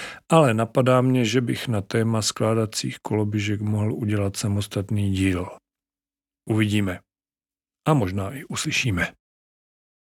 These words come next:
V této epizodě Kolobcastu už ke skládacím koloběžkám jenom doplním informaci, že ty jsou stále oblíbené.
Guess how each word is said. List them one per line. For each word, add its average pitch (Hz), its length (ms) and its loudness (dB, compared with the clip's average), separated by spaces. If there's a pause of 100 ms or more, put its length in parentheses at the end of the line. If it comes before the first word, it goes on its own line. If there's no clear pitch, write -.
(460)
V - 60 -10 (220)
této 120 400 2
epizodě 147 460 2
Kolobcastu 147 920 0
už 117 360 -2
ke 117 200 0
skládacím 123 720 0
koloběžkám 113 680 0
jenom 127 500 2
doplním 107 460 -2 (100)
informaci, 123 840 2 (400)
že 107 200 0 (120)
ty 135 120 2
jsou 113 360 0
stále 107 640 2
oblíbené. 104 920 0